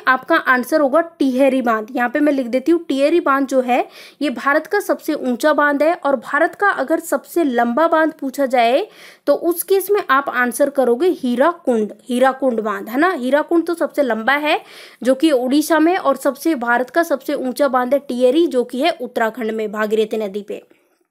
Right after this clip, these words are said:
नेक्स्ट देखिए, डेनमार्क की राजधानी बतानी है, क्या है? कोपेनहेगन, ब्रिस्टल, सिडनी या फिर कैनबरा?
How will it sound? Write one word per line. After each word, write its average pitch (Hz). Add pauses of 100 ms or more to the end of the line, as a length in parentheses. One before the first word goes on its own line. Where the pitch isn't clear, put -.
(560)
नेक्स्ट 262
देखिए, 220 (600)
डेनमार्क 330
की 453
राजधानी 302
बतानी 262
है, 294
क्या 262
है? 226 (360)
कोपेनहेगन, 311
ब्रिस्टल, 294
सिडनी 294
या 254
फिर 269 (120)
कैनबरा? 233